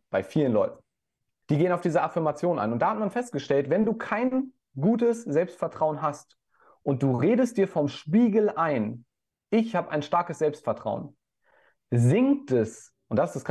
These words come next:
senkt es dein Selbstvertrauen sogar noch mehr, weil dein Unterbewusstsein ganz genau weiß, dass du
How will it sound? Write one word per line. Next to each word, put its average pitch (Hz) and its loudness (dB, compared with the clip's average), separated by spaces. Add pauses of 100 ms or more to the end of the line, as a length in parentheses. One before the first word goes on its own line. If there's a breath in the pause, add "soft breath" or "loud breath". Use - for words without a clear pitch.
senkt 190 0
es - -2
dein 131 0
Selbstvertrauen 147 0
sogar 127 0
noch 156 0
mehr, 139 -2 (560)
weil 123 2
dein 127 0
Unterbewusstsein 143 -2
ganz 208 -2
genau 151 0
weiß, 135 -2 (460)
dass 135 0
du 131 0